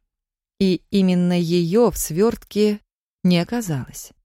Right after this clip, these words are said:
Озадаченная Нина перебрала украшения ещё раз,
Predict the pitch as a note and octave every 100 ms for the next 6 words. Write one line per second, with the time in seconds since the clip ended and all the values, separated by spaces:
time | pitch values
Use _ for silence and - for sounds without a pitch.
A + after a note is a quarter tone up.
0 | _ _ _ _ _ _ _ _ _ _
1 | _ _ _ _ - G3 A3+ D#4+ - C#4
2 | A#3 G3+ F3+ F#3+ A3+ F#3+ F3 D#3+ F3 F3
3 | E3+ D#3 E3 D#3+ - F3 F3 F3 F#3 A#3+
4 | - C#3+ C3 D#3 -